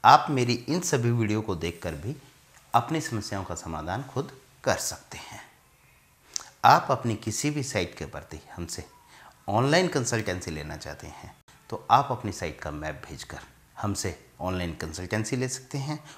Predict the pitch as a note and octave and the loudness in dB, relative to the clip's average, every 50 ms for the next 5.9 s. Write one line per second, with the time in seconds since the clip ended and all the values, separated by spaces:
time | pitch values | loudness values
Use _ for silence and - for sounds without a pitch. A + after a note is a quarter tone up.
0 | - - B2 B2 A#2+ - - G#2 A#2+ C3+ - C#3+ C3 - A#2 A2 G2+ A#2 A2 - | -10 -4 -2 -2 0 2 4 4 4 4 2 -2 -4 -4 -4 -4 -4 -6 -6 -4
1 | B2 A#2 A#2 A2 - G2+ F2+ - - F#2 F2 E2 E2 F2 G2+ A2+ A2+ A2 A2 A2 | -4 -4 -4 -6 -4 -6 -6 -6 -6 -6 -6 -4 -4 -4 -4 -4 -4 -4 -4 -4
2 | A2+ A2+ A#2 - - G#2+ - - - - B2 - - - G2 G#2 - - F#2+ G2 | -4 -4 -6 -6 -8 -8 -8 -8 -8 -8 -8 -10 -6 -4 -4 -4 -4 -8 -10 -8
3 | E2+ D#2+ E2 D#2+ D#2 D#2 D#2+ - - - D#3 - - - - - - - - - | -8 -6 -6 -8 -8 -8 -10 -8 -6 -6 -6 -8 -10 -14 -20 -20 -20 -20 -20 -20
4 | - - _ _ _ _ - G2+ G2 F#2+ F#2+ - - C#3 B2 A#2+ G#2 F#2 - - | -20 -20 _ _ _ _ -2 0 0 0 0 -2 -6 -6 -4 -4 -4 -4 -6 -8
5 | F#2 - F#2 E2 E2 E2 - G2 G#2 A2+ G2 E2+ D#2+ D#2 D2+ - A2+ D#3 | -8 -8 -6 -8 -8 -8 -8 -8 -8 -6 -6 -6 -6 -8 -8 -6 -6 -8